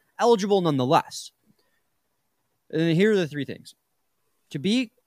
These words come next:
Calder eligible, you need no more than twenty-five games in a prior Major League Pro season. That, when they say prior Major League Pro, they, this was written back when the W H A was still a thing.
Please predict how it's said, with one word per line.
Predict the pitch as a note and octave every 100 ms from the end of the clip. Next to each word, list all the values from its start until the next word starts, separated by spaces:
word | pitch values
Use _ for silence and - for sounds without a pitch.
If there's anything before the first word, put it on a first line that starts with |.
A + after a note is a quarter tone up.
| _
Calder | - G3+ G#3 F#3+ G3 B2+
eligible, | C3+ A#2 A2 G2 F#2+ -
you | A#2+
need | A#2+
no | A2+ B2+ F#3
more | E3+ D3
than | C3
twenty-five | - C#3 D#3+ D#3+ - C3+ C#3+ B2
games | A#2+ G#2 F#2+ - -
in | A2+
a |
prior | - - B2 C3+
Major | C3 A2+ G#2 A2
League | G#2 -
Pro | A2 G2
season. | - - C#3 F2+ F2
That, | A2 G2+ _ _ -
when | A#2
they | A2+
say | - A#2+ - _ _ _ _ -
prior | C#3 A#2+ A#2
Major | A2+ A2 G#2 G#2
League | F#2+
Pro, | - A#2
they, | G#2 G2+ - _ _ _ _ -
this | C3+
was | C3 G#2+
written | C3+ A#2+
back | A#2+ A#2
when | A2+
the |
W | F#2 B2 A#2 G#2+ A2
H | G#2+ -
A | B2 G#2
was | F#2+
still | - F2
a | D#2
thing. | F2+ -